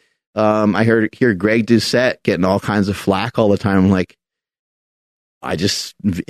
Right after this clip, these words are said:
I see that guy as being pretty helpful. Yes, I understand that people might, uh, not like how excited and fired up he is all the time. Maybe he's not everybody's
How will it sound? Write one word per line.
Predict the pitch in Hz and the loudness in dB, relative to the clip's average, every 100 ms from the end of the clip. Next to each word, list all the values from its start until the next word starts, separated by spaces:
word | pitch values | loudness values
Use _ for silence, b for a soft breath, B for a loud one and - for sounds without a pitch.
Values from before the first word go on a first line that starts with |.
| 98 | -2
I | 85 95 | 0 -2
see | - 101 | 0 2
that | 95 98 | 2 2
guy | 98 104 | 0 2
as | 107 | 0
being | - 113 113 | 2 2 2
pretty | - 135 | 2 0
helpful. | 127 165 - 95 92 | 0 -2 0 0 0
Yes, | 98 131 139 127 101 | 0 2 2 -2 -2
I | 110 107 | 0 0
understand | - 113 107 - 113 113 | 2 2 0 0 0 0
that | 101 | 0
people | - 110 104 | 0 2 4
might, | 95 98 101 - _ _ _ _ _ | 4 2 0 -6 _ _ _ _ _
uh, | 90 92 90 90 - | -6 -2 -2 -2 -2
not | 117 104 71 | -2 0 0
like | 104 101 | -2 -2
how | 110 107 | -2 0
excited | 98 - 123 113 98 | 0 0 0 2 2
and | 98 | 0
fired | 117 107 101 104 | -2 0 2 0
up | 104 | 0
he | 117 | 2
is | 104 98 | 4 4
all | 101 | 4
the | 98 | 2
time. | - 101 98 | 0 0 2
Maybe | 101 101 | 4 2
he's | 98 | 2
not | 98 95 | 0 2
everybody's | 95 95 92 95 90 - | 2 2 2 2 2 -2